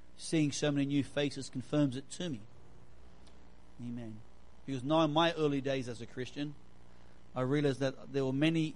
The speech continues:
many struggles that I had then that I still have now, except God's given me a greater victory over them.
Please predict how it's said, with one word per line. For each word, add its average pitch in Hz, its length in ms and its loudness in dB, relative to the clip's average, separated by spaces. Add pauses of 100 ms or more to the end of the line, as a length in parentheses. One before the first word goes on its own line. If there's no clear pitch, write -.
(120)
many 147 280 4
struggles 143 480 2
that 131 120 0
I 131 120 4
had 127 320 2
then 143 180 2
that 135 80 -2
I 143 60 2
still 214 220 -2
have 156 180 4
now, 143 320 0 (1000)
except 127 320 -8
God's 147 320 8
given 147 200 0
me 147 80 6
a 135 60 2
greater 135 340 4
victory 139 420 2
over 147 260 8
them. 123 240 -2